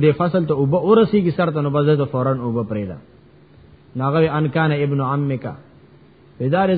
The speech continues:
ځکه دا خبره وکړه چې دا ستا د تره زوی دی. نو ده ته رې ځکه چې مخکې اوبه وکړه او بس پټې اوبه کا.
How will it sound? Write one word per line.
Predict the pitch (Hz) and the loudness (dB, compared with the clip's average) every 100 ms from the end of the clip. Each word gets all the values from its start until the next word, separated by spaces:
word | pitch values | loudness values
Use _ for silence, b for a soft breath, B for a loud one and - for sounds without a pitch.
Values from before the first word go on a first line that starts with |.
| 190 | 0
ځکه | 214 | 0
دا | 202 185 | 0 0
خبره | 175 175 185 | 0 2 2
وکړه | 180 175 | 2 0
چې | 151 | 0
دا | 160 | 0
ستا | 156 - 165 | -2 0 0
د | 147 123 | 0 2
تره | 160 | 0
زوی | 151 156 | 2 0
دی. | 143 107 - - - - - - - - | 0 -4 -10 -20 -20 -20 -20 -20 -20 -12
نو | 127 | -6
ده | 131 170 | -2 0
ته | 180 | 0
رې | 165 | 0
ځکه | 180 180 180 | 0 0 -2
چې | 165 | 0
مخکې | 165 160 160 | -2 -2 -2
اوبه | 160 147 | 0 2
وکړه | 139 135 110 - - - | 0 -2 -8 -12 -20 -10
او | 120 | -4
بس | 139 151 | -2 0
پټې | 151 143 156 | 0 4 4
اوبه | 139 143 | 4 0
کا. | 131 | 0